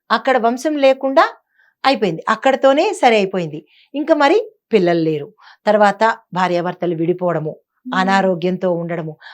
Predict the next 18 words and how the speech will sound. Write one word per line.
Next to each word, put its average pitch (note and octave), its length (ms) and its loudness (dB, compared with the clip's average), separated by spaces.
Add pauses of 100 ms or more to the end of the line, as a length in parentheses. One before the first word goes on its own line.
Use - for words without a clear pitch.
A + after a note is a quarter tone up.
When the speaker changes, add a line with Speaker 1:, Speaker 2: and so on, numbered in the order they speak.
Speaker 1:
అంటే D4+ 140 4
ఇవన్నీ C#4 400 4
ఏమిటి D4 520 2
అంటే G#3+ 540 -2 (300)
మనము D4 600 2
మన G3 180 0
కుటుంబీకుల్లో B3+ 800 -2
కానీ, F#3+ 400 -4 (320)
తెలిసిన F#3 380 0
వాళ్ళకి B3+ 300 4
కానీ, C4+ 220 0
తెలియని A3 380 2
వాళ్ళకి A#3 340 2
కానీ A3+ 380 2 (360)
ఏదైనా C4 460 4
కావాలని C4 680 4
చేసిన C#4 340 -2
పాపానికి G3+ 840 -2